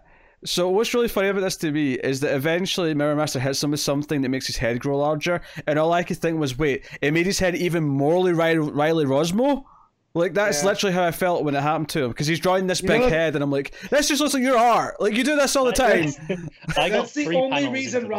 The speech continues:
Speaker 2: Rosmo took the job, 'cause so he could draw Flash with an even bigger head.
Speaker 1: <laughs>
Speaker 2: Like, yeah, this, this felt very Silver Agey.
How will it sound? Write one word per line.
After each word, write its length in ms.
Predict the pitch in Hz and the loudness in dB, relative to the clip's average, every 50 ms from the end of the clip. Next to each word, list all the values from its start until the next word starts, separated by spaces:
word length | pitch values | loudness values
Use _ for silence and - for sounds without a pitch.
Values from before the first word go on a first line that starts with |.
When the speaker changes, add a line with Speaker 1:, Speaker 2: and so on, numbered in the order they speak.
| 226 226 208 175 208 | -4 -4 -6 -6 -8
Speaker 2:
Rosmo 460 | 214 208 202 196 190 185 185 - - _ _ _ _ _ _ _ _ _ _ _ - | -6 -4 -2 -2 -2 -4 -8 -12 -18 _ _ _ _ _ _ _ _ _ _ _ -6
took 260 | - 220 202 - - | -6 -6 -6 -6 -8
the 80 | 185 175 | -10 -6
job, 440 | 185 196 185 160 - 127 123 127 _ _ 226 262 285 285 - _ _ _ _ - - - | -4 -4 -4 -4 -6 -10 -16 -20 _ _ -20 -20 -20 -20 -20 _ _ _ _ -20 -20 -14
'cause 180 | - 180 180 - | -10 -6 -4 -2
so 140 | 196 185 | -2 -2
he 100 | 180 180 | -2 -2
could 140 | 180 190 185 | -4 -4 -4
draw 220 | 185 185 185 190 180 | -4 -6 -8 -8 -8
Flash 320 | - 190 185 190 185 185 | -4 -2 -2 -2 -4 -6
with 80 | 170 165 | -12 -10
an 80 | 180 185 | -10 -10
even 160 | 170 175 175 | -10 -8 -6
bigger 240 | 180 165 160 156 165 | -6 -4 -4 -2 -2
head. 320 | 180 165 147 139 131 - - - | -2 -2 -2 -4 -6 -12 -6 -2
Speaker 1:
<laughs> 1120 | - 185 - - - 202 226 220 - - - 208 220 226 - - - - - - - _ | -2 -2 -2 -2 -2 -2 -2 -2 -6 -6 -6 -4 -4 -4 -4 -6 -6 -6 -6 -6 -8 _
Speaker 2:
Like, 280 | - 160 160 160 156 - - - - _ _ _ _ - - 180 196 208 208 202 196 190 196 190 190 - 185 170 | -6 -4 -4 -4 -4 -4 -6 -6 -8 _ _ _ _ -20 -20 -16 -14 -12 -12 -12 -12 -14 -16 -16 -16 -16 -6 0
yeah, 140 | 190 190 | 0 2
this, 240 | 190 208 240 233 233 | 4 4 2 0 0
this 240 | - 240 262 269 - | 0 0 0 0 2
felt 280 | - - 285 - 208 190 | 2 2 2 2 0 -2
very 220 | 226 233 247 254 - | -2 -2 -2 -2 -4
Silver 320 | - 226 214 214 214 220 208 | -6 -6 -6 -4 -2 -2 -2
Agey. 640 | 208 214 214 - 190 202 202 202 196 190 180 - | -2 -4 -8 -12 -10 -10 -8 -6 -6 -6 -8 -10